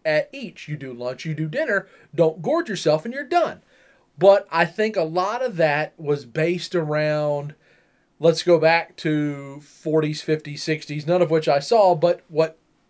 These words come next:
older television shows talked about was,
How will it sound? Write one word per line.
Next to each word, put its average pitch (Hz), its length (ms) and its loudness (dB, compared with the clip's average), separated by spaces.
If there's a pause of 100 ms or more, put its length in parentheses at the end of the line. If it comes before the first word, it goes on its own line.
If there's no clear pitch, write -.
(100)
older 165 260 4
television 165 500 2
shows 151 540 2 (380)
talked 160 240 6
about 151 320 4
was, 139 240 -4